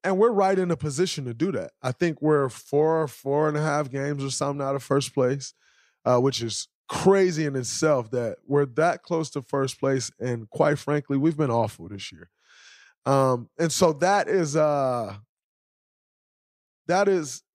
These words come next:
that, that's a bit exciting, if you will, um,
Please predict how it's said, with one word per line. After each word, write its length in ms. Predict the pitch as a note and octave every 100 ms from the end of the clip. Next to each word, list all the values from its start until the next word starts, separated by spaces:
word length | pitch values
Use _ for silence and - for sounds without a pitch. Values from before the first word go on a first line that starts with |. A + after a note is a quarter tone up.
| _ _ -
that, 220 | E3+ F3+ -
that's 480 | E3 E3+ - - - _ _ _ _ _ _ _ _ -
a 80 | C#3+
bit 320 | D#3 F#3+ - -
exciting, 680 | D#3 - F3 E3 F#3+ B2+ F#2+ _ -
if 200 | C#3 B2
you 120 | C3
will, 380 | C3+ B2 G2 F#2+ A2
um, 560 | C3+ B2+ B2 A#2 A2